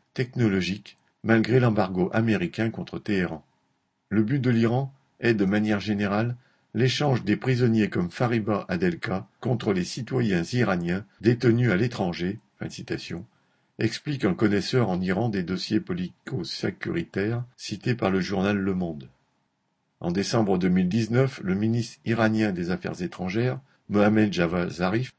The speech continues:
avait en effet proposé aux États-Unis que les deux pays se livrent à un échange de prisonniers. Cette condamnation rappelle quelle chape de plomb pèse sur la population iranienne, en particulier sur tous ceux et toutes celles qui critiquent le régime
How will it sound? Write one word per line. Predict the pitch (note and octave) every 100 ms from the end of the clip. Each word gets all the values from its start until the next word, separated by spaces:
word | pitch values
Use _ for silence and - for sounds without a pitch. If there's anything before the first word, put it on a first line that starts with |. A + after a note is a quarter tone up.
| _
avait | G#2 G#2+ C#3 C#3+
en | C#3
effet | C3+ C3+
proposé | A2+ C3 A#2+ A2 A2
aux | F2+
États-Unis | A#2 B2+ A2 G2 E2+ F#2+ - _ _ _
que | -
les | B2 B2+
deux | A#2 C#3+
pays | B2 B2+ C3+
se | - A2+
livrent | G#2 B2+ B2 A2+ -
à |
un | F2+ F#2
échange | F2+ - A#2+
de | F2
prisonniers. | - G#2+ G2 F#2 E2 - _ _ _ _ _ _ _ _
Cette | - - A#2 A2
condamnation | A#2+ A#2 A2+ A#2 C#3+ C#3
rappelle | A2 A2 C3 B2+ A2+
quelle | G2+ -
chape | - C#3+ A#2
de | A#2
plomb | F#2+ F#2+ G2+ _ -
pèse | C3 A#2 G#2+
sur | - F2+
la | F#2
population | A2 - G#2 G2 - F#2+
iranienne, | E2+ E2+ F2 G#2 A#2+ B2 _ _ _ _ -
en | A2+
particulier | C3 G#2+ - - A2 G#2 B2 B2 - _ _
sur | - A2
tous | - D3
ceux | - A#2 -
et | G2
toutes | C#3 C3+
celles | A#2+ G#2+ G#2+
qui | - -
critiquent | - B2 B2+ A#2+
le |
régime | F2+ F2+ F2 F#2+ A2